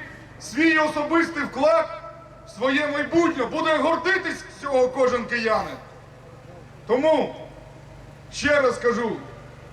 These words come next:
називається ініціатива «Київська варта». Кияни чергують з двадцять третьої до восьмої ранку. Киянам легше. Кияни можуть поїхати куди погрітись, можуть відпочити, поспати в себе дома.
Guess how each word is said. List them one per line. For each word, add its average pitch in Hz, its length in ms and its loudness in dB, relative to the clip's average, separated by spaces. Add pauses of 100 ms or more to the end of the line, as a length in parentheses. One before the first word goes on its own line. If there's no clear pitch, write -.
(200)
називається 240 720 2
ініціатива 226 600 0
«Київська 240 460 2
варта». 277 520 2 (360)
Кияни 294 480 2
чергують 262 460 -2
з - 20 -12
двадцять 247 460 0
третьої 269 360 -6
до 226 120 4
восьмої 247 480 0
ранку. 202 340 2 (420)
Киянам 311 520 4
легше. 320 540 0 (440)
Кияни 302 380 0
можуть 302 360 0
поїхати 277 500 -2
куди 262 260 -2
погрітись, 277 680 0 (340)
можуть 269 420 -4
відпочити, 269 720 -2 (360)
поспати 254 520 2
в 220 60 -6
себе 240 260 2
дома. 208 420 2